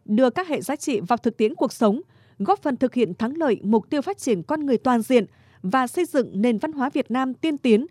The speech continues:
đậm đà bản sắc dân tộc, theo tinh thần nghị quyết Đại hội mười ba của Đảng. Sáu, đấu tranh ngăn chặn các thông tin, quan điểm sai trái, thù địch, xuyên tạc, phủ nhận ý nghĩa lịch sử, vai trò quan trọng của đề cương về văn hóa Việt Nam,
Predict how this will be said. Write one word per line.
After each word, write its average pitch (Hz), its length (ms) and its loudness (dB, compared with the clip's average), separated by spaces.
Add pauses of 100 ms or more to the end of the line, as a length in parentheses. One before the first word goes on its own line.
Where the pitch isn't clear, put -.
(260)
đậm 220 280 2
đà 233 200 -2
bản 214 240 -2
sắc 330 160 -8
dân 330 160 -4
tộc, 233 240 2 (360)
theo 262 260 -2
tinh 311 200 -6
thần 262 160 0
nghị 208 160 2
quyết 330 360 -2
Đại 240 160 2
hội 233 140 0
mười 233 140 0
ba 302 180 0
của 254 180 4
Đảng. 214 240 2 (1000)
Sáu, 247 400 0 (400)
đấu 214 240 6
tranh 311 360 -4
ngăn 330 140 -4
chặn 247 280 -4
các 349 200 -4
thông 294 160 -4
tin, 277 280 0 (140)
quan 330 180 0
điểm 240 180 2
sai 320 220 -6
trái, 240 280 -4
thù 269 180 0
địch, 214 260 4
xuyên 330 280 -4
tạc, 240 240 -2 (380)
phủ 294 180 0
nhận 233 200 0
ý 277 140 -2
nghĩa 277 200 0
lịch 349 160 -2
sử, 220 280 2 (200)
vai 277 280 -4
trò 247 200 -2
quan 311 240 -6
trọng 240 280 -4
của 233 160 0
đề 214 140 4
cương 285 360 -4
về 226 180 0
văn 302 160 -4
hóa 262 200 -4
Việt - 140 -4
Nam, 247 260 0